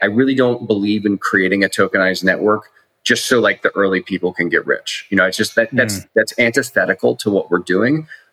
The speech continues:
Speaker 1: What we wanna do is create a tokenized network where the, the econ-, the flywheel of the marketplace spins because people are earning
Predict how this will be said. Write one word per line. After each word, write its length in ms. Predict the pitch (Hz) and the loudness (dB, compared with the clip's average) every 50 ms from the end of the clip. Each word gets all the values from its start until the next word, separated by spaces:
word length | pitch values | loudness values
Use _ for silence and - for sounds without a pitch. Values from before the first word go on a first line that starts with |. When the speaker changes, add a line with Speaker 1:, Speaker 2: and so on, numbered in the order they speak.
| _ - | _ 0
Speaker 1:
What 140 | 113 104 | 2 2
we 100 | 117 120 | 4 4
wanna 260 | 113 120 127 143 170 165 | 4 4 4 2 2 2
do 280 | - 113 107 101 98 | 2 2 2 2 2
is 140 | 80 92 - | -2 -4 -4
create 220 | - - 131 135 | -2 0 0 0
a 140 | 135 131 - | 0 0 0
tokenized 420 | 117 117 - 127 127 117 110 107 123 | 0 0 0 -2 -2 -2 -2 0 -2
network 340 | 113 - 85 95 87 87 _ - | -2 0 0 0 0 -2 _ 0
where 340 | 101 98 95 92 92 - _ _ _ _ _ _ | 2 2 2 0 -2 -6 _ _ _ _ _ _
the, 360 | - 113 117 110 107 101 95 - _ _ _ _ _ - 117 | 0 2 2 2 2 0 -4 -6 _ _ _ _ _ -4 0
the 200 | 110 110 107 98 | 2 2 2 0
econ-, 320 | - - - 139 135 - 117 | -2 -2 0 2 2 2 2
the 80 | 113 - | 0 0
flywheel 680 | - - 110 98 110 151 165 143 127 123 113 107 104 104 | -2 -2 0 2 2 2 2 2 2 4 2 2 0 0
of 80 | 95 92 | -2 -2
the 60 | 98 | 0
marketplace 600 | 101 107 120 123 - 120 - - 104 85 82 - | 2 2 2 2 0 -4 -2 0 0 0 0 -2
spins 720 | - - - - - - 110 104 113 131 147 165 160 - | -6 -6 -8 -6 -2 -2 0 2 2 2 2 2 0 -2
because 720 | 107 98 110 98 - - - 123 110 104 101 - - - _ _ _ _ _ _ - | -4 -2 -2 -2 -2 0 0 2 2 2 0 -2 -4 -10 _ _ _ _ _ _ -8
people 640 | - - 131 131 127 131 131 120 113 107 - _ _ - - | -2 0 0 2 2 4 4 4 4 2 0 _ _ -2 0
are 400 | 107 107 104 101 98 95 90 - _ _ _ - 143 | 2 4 4 4 2 2 0 -4 _ _ _ 0 2
earning 640 | 143 151 165 151 131 107 95 90 98 104 120 123 | 4 4 4 2 0 0 -2 -4 -4 -6 -6 -8